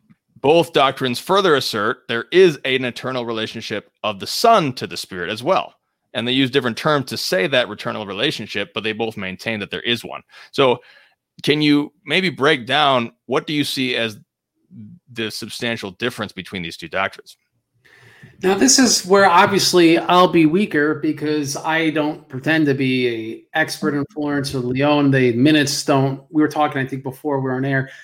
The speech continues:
Speaker 2: Um, we don't have the whole minutes in English. That means I can't interact with them on,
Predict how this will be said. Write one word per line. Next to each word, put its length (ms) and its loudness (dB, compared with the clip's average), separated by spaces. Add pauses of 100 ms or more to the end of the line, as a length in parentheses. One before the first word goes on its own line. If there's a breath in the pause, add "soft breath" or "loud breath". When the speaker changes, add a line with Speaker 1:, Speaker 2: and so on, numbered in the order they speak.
(480 loud breath)
Speaker 2:
Um, 420 4
we 100 8
don't 120 4
have 200 4
the 60 2
whole 160 4
minutes 380 4
in 60 4
English. 360 2
That 100 0
means 180 4
I 100 4
can't 260 -2
interact 480 -2
with 100 -4
them 160 0
on, 180 -2